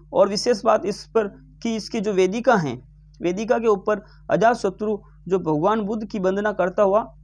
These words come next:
दिखाई गया है। तो ये महत्वपूर्ण है कि ऐसे एग्जाम में सवाल आते हैं कि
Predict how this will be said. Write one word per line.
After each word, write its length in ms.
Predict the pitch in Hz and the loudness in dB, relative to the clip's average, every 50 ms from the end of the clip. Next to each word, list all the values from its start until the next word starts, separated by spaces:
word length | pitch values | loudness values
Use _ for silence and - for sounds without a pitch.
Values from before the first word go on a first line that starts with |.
| - - - | -10 -6 -6
दिखाई 280 | 196 - 220 226 208 | -2 0 2 2 2
गया 260 | 165 151 139 123 117 | 2 2 2 2 0
है। 360 | 113 123 - - - - - - | -2 -6 -12 -20 -20 -20 -6 0
तो 380 | 202 220 226 208 - - - - | 2 4 4 2 0 -4 -12 -6
ये 140 | - 190 220 | 0 2 2
महत्वपूर्ण 460 | 214 208 208 214 208 - 240 226 220 | 4 4 2 2 0 -2 -2 0 0
है 100 | 208 202 202 | 0 -2 -4
कि 600 | - - - - - - 208 208 208 196 180 - - - - 180 | -8 -14 -20 -20 -12 -8 -6 -6 -6 -6 -8 -12 -18 -4 0 2
ऐसे 240 | 202 202 - 226 202 | 2 2 2 2 2
एग्जाम 300 | 185 170 202 208 214 220 | 2 2 0 0 0 -2
में 60 | 208 | -4
सवाल 300 | 196 - 196 208 208 196 | -2 0 2 4 4 4
आते 220 | 190 185 - 214 | 2 0 0 0
हैं 160 | 202 190 196 | 0 0 0
कि 280 | 185 - 214 208 190 | -2 -4 -6 -6 -6